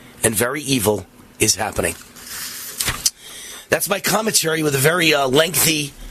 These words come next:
title. If the vaccine is so great, why are so many people dropping dead?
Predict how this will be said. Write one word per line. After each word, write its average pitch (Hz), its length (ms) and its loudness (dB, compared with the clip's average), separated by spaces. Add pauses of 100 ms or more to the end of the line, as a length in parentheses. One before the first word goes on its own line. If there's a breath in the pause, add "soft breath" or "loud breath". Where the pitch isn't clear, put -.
(120 loud breath)
title. 143 440 0
If 127 160 0
the 131 60 0
vaccine 147 380 2
is 139 80 2
so 147 160 2
great, 147 260 4
why 127 160 6
are 135 60 2
so - 160 2
many 139 140 0
people 127 260 2
dropping 123 340 4
dead? 123 360 4